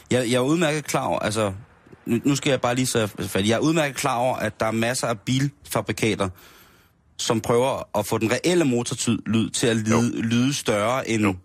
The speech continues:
Speaker 1: hvad den ellers er.
Speaker 2: Men man kan sige,
Speaker 1: Men
Speaker 2: hvis du
Speaker 1: er, er det
Speaker 2: køber
Speaker 1: her noget, der, er, er det en C D, der sidder i
Speaker 2: Vi,
Speaker 1: bilen,
Speaker 2: vi
Speaker 1: eller
Speaker 2: kommer
Speaker 1: hvad?
Speaker 2: til det nu,
Speaker 1: Okay,
Speaker 2: Simon.
Speaker 1: okay, okay.
Speaker 2: Men, men man kan sige, hvis, hvis du, øh, hvis du køber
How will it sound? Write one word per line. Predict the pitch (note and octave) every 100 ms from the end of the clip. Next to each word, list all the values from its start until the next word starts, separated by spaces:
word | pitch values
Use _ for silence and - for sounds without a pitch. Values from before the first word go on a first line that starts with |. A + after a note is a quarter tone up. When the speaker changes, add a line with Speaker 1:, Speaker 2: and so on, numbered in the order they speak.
| -
Speaker 1:
hvad | G#2 G#2+
den | A2+
ellers | A2 A2+
er. | G2 F#2+ G2
Speaker 2:
Men | D#3+
man | E3
kan | E3+
sige, | D3
Speaker 1:
Men | C3
Speaker 2:
hvis |
du | -
Speaker 1:
er, |
er |
det | -
Speaker 2:
køber | G#3 F3
Speaker 1:
her |
noget, | C#3+ D3+ D#3+
der, |
er, | D3+ B2 A#2
er | A#2
det | A#2+
en | A#2
C | - G#3+ G3+
D, | E3+ C3+
der | C3+
sidder | D3+ C#3+
i |
Speaker 2:
Vi, | C#3
Speaker 1:
bilen, | D#3 E3+
Speaker 2:
vi | C#3
Speaker 1:
eller | -
Speaker 2:
kommer | A3
Speaker 1:
hvad? | A3
Speaker 2:
til | A3
det | A3
nu, | F3
Speaker 1:
Okay, | D3+
Speaker 2:
Simon. | D#3
Speaker 1:
okay, | D3+ C3
okay. | E3
Speaker 2:
Men, | E3
men | E3
man | D#3+
kan | D#3+
sige, | F#3+ G3
hvis, | D#3 F3 F#3+ - -
hvis | D#3+ D#3+
du, | - E3+ D3
øh, | C#3 B2 A#2+ -
hvis | C#3
du | E3
køber | - G#3+ G3+ F#3+